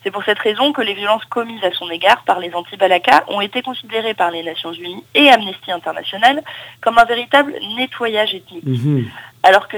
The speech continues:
Speaker 1: ces milices chrétiennes avaient été formées dans le but de se venger de la Seleka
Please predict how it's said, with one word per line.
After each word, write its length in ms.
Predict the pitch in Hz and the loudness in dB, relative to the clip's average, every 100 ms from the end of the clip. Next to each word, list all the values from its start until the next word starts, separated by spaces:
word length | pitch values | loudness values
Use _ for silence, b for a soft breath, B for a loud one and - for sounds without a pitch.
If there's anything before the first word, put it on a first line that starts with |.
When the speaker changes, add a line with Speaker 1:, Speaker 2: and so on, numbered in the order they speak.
| 208 | -10
Speaker 1:
ces 100 | 214 | -10
milices 300 | 226 233 - | -10 -12 -12
chrétiennes 480 | - 226 - 233 220 | -8 -8 -4 -2 0
avaient 240 | 175 175 | -2 -4
été 180 | 175 185 | -8 -8
formées 400 | - 196 202 196 180 | -2 -2 -2 -4 2
dans 140 | 226 | 2
le 120 | 220 | 0
but 260 | 196 202 - | -8 -14 -12
de 100 | 165 | -12
se 140 | - | -8
venger 300 | 170 185 190 | -6 -6 -6
de 100 | 175 | -6
la 160 | 165 160 | -6 -6
Seleka 480 | 170 170 - 180 | -6 -6 2 2